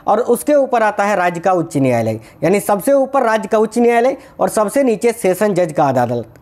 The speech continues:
याद रखिएगा। वैसे तो सर्वोच्च होता है सुप्रीम कोर्ट, लेकिन ऑप्शन के according यही आपका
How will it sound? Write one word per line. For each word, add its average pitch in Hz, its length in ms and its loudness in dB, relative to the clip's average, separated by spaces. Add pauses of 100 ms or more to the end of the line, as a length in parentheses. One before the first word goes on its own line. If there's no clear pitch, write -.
याद 160 200 2
रखिएगा। 123 360 -4
वैसे 143 300 0
तो 240 120 0
सर्वोच्च 202 400 0
होता 196 180 0
है 185 160 -2 (280)
सुप्रीम 190 300 0
कोर्ट, 185 260 -2 (300)
लेकिन 170 260 0
ऑप्शन 180 260 0
के 214 140 -2
according 220 280 0
यही 180 180 2
आपका 190 320 -2